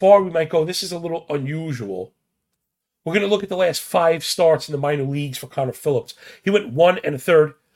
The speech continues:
He went two and a third. He went one and two thirds. He went one and a third. Notice the pattern. Then he went six innings. Well, in the last one, he went six, gave up none, gave up,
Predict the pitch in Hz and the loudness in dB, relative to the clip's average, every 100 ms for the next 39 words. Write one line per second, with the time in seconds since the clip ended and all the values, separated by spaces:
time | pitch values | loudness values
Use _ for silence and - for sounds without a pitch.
0 | _ - 170 - - 208 - 139 - 131 | _ -8 -8 -6 -2 -2 -2 -6 -4 -4
1 | 131 _ _ - 185 123 143 185 190 - | -6 _ _ -4 -2 0 4 4 2 -6
2 | 139 202 202 98 98 - _ - 147 127 | -4 -2 -4 -8 -12 -18 _ -4 -4 2
3 | 123 180 - 147 120 170 135 113 107 - | 6 6 4 -2 0 2 2 -2 -10 -12
4 | 127 123 90 - - - 190 180 - 226 | -10 -8 -10 -16 -6 -2 -2 -2 -2 -2
5 | - - - _ _ _ _ _ _ _ | -2 -10 -12 _ _ _ _ _ _ _
6 | _ _ 208 226 208 294 - 123 127 - | _ _ 4 4 4 4 2 -2 -6 -10
7 | - 202 208 202 220 220 202 180 147 156 | -4 0 2 2 -2 -2 -2 -2 0 2
8 | 180 147 151 143 | 2 2 -4 -4